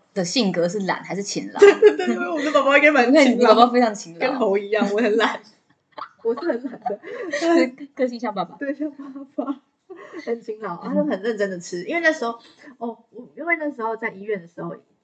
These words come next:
Speaker 2: 那个，就他就会，他就会帮你，呃，就是应该说训练你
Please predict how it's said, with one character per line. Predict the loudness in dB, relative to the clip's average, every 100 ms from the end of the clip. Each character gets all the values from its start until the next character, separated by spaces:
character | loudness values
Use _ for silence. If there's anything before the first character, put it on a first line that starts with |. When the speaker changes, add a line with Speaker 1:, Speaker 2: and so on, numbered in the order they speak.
| _
Speaker 2:
那 | -12
个， | -8 -10 -12 -20 _ _ -20
就 | -8
他 | -6
就 | -2
会， | -2 -4 -8 _
他 | _ -10
就 | -8 -6
会 | -6 -6 -8
帮 | -10 -14 -14
你， | -20 -20 _
呃， | -20 -20 -20 _ _ _ -16
就 | -16
是 | -16 _ _ _ _
应 | -12
该 | -12
说 | -12
训 | -10 -8
练 | -4 -4
你 | -6 -20